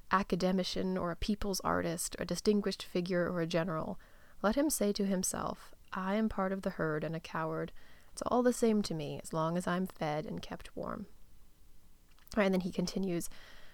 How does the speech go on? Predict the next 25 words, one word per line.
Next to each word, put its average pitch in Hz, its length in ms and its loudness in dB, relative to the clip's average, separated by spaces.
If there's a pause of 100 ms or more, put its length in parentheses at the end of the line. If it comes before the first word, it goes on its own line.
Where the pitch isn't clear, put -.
(120)
saying, 180 380 4
"Even 240 280 8
though 202 140 8
this 185 180 2
is 185 120 2
a 180 80 2
small - 340 0
choice, - 540 2 (100)
it 190 160 4
still 170 340 6
may 165 240 2
be - 500 0 (680)
a 185 80 0
courageous 175 680 -2
one 262 260 4
for 254 120 4
a 240 60 8
lot 240 180 8
of 247 80 0
people. 240 340 4
They 196 160 4
still 190 220 2
may 196 160 2
be 196 120 2
really, 165 440 2